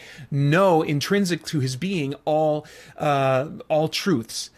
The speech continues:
Or at least propositional truths, I don't know. You, that's a philosophical discussion. But even setting that aside, uh, if God is all-knowing, that means he's going to know all future thoughts of all beings. So if the Spectre was one,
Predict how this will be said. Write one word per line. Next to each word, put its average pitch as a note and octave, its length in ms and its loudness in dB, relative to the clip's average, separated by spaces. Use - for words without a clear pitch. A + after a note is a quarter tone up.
Or C#3+ 140 2
at C#3+ 40 0
least D#3 280 -2
propositional D3+ 580 -2
truths, D3 300 0
I B2+ 80 2
don't B2 80 -2
know. A2 80 -4
You, A#2+ 200 -4
that's D3 220 0
a A#2+ 100 0
philosophical G#2 560 0
discussion. F#2+ 560 -4
But F#3 160 -2
even F3 220 -2
setting D#3 240 -2
that A#2+ 160 0
aside, C#3 500 -2
uh, D#3 220 0
if C3 180 -2
God D#3 300 0
is C#3 120 -2
all-knowing, F3 640 2
that F3+ 160 0
means F3+ 160 -2
he's F3 120 -6
going E3 200 -2
to E3+ 100 -6
know F3 400 2
all F#3+ 240 2
future A3+ 480 -4
thoughts - 720 -2
of D3 360 2
all C#3 280 2
beings. C#3 640 -2
So E3 380 0
if E3 160 -2
the D3+ 80 -2
Spectre G3 580 -2
was D#3 200 0
one, F#3 340 0